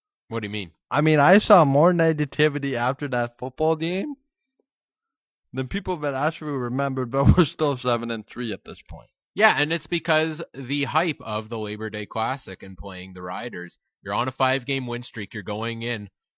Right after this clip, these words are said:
Speaker 1: uh, Labor Day and Banjo Bowl, two biggest games of the C F L season for these two football clubs. And after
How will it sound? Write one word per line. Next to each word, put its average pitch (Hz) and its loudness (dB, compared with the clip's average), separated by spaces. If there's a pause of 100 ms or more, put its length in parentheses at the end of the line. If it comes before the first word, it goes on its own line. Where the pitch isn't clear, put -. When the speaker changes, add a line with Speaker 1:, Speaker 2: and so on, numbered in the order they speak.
(140)
Speaker 1:
uh, 95 -4
Labor 123 -4
Day 139 0
and 127 -4
Banjo 131 -4
Bowl, 98 -4
two 123 -6
biggest 131 -6
games 131 -6
of 120 -14
the 107 -16
C 127 -8
F 123 -10
L 120 -2
season 117 -8
for 113 -6
these 107 -12
two 110 -6
football 117 -4
clubs. 85 -10 (600)
And 110 -2 (1160)
after 123 -4